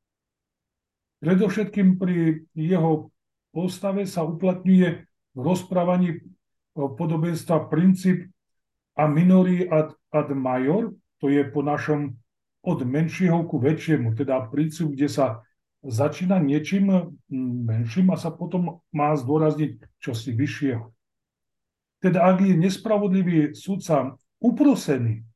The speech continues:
ku spravodlivému konaniu, o čo viac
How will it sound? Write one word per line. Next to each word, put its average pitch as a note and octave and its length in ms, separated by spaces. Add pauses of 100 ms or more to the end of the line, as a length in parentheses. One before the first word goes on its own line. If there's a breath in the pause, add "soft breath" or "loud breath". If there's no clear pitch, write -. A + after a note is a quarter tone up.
ku D3 120
spravodlivému C3+ 880
konaniu, A2 440 (960)
o G#3 120
čo F#3+ 200
viac C3+ 320